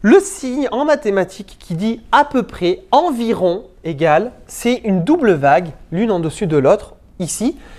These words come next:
et on va donner des valeurs approchées de mes nombres qui sont là. Quatre-vingt-seize virgule dix-huit, l'idée c'est de faire une addition de têtes. C'est très proche de quel nombre ? Eh bien, c'est très proche de cent. Parce que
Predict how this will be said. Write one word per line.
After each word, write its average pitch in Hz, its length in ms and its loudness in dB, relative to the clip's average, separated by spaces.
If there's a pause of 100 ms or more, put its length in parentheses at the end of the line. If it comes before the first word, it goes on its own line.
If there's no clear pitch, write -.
(140)
et 311 80 6
on 349 80 6
va 294 120 6
donner 214 260 0
des 269 120 -2
valeurs 214 300 2
approchées 220 540 -2
de 240 360 0
mes 202 140 0
nombres 208 320 2
qui 196 140 -10
sont 175 180 -4
là. - 140 -4 (840)
Quatre-vingt-seize 285 600 2
virgule 170 340 -2
dix-huit, 220 600 0
l'idée 214 280 2
c'est 247 140 2
de 190 100 2
faire 202 160 0
une 196 160 4
addition 202 460 0
de 190 140 4
têtes. 185 340 -4 (260)
C'est - 200 -4
très - 180 0
proche 285 280 0
de 220 80 2
quel 208 260 2
nombre ? 139 300 -4 (280)
Eh 143 80 -4
bien, 247 180 2
c'est 208 140 -4
très - 200 -4
proche 247 280 0
de 156 100 -4
cent. 160 320 -4 (1120)
Parce 208 200 0
que 214 100 -2